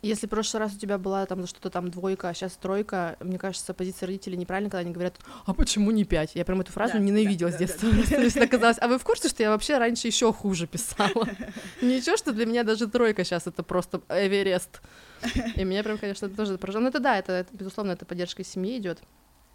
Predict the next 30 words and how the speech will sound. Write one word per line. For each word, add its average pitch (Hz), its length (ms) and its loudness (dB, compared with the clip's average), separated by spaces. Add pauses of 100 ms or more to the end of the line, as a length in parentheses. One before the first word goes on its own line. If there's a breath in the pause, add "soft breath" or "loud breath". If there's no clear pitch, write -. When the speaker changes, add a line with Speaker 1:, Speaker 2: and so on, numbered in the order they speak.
(200)
Speaker 1:
Но 196 180 -2
я 202 120 0
просто 214 240 -8
помню, 208 220 -2
что 190 160 -8
первые 202 280 0
вот 190 100 -4
эти 185 140 -4
разы, 185 240 -4
когда 180 240 -4
я 180 60 -2
вдруг 180 220 -4
поняла, 180 380 -4
что 175 480 -4
чего-то 196 300 -2
добившись, 185 540 -6 (380)
я 185 400 -2
понимала, 190 320 -2
что, 190 220 -4
блин, 190 200 0
а - 40 2
мне 190 100 2
это - 100 -16
так-то 220 260 -4
вообще 208 220 -2
надо 294 180 -2
было? 180 240 -2 (500 loud breath)
<laughs> - 280 12
То - 40 12
есть - 240 6